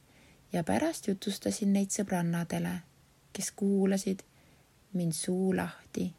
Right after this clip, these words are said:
suure huviga. Minuga võtsid kontakti ka surnud lähedased, kes mulle unenägudes end ilmutasid.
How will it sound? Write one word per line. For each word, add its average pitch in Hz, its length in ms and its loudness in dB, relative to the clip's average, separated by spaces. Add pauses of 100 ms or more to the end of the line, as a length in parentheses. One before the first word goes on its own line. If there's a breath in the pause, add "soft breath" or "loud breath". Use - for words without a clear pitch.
(100)
suure 180 560 0
huviga. 170 480 -2 (1300 soft breath)
Minuga 262 340 6
võtsid 202 320 -2
kontakti 208 720 -2
ka - 100 -2
surnud 196 460 2
lähedased, 170 720 -4 (380)
kes - 260 -2
mulle 180 240 0
unenägudes 196 880 2
end 196 240 2
ilmutasid. 170 720 0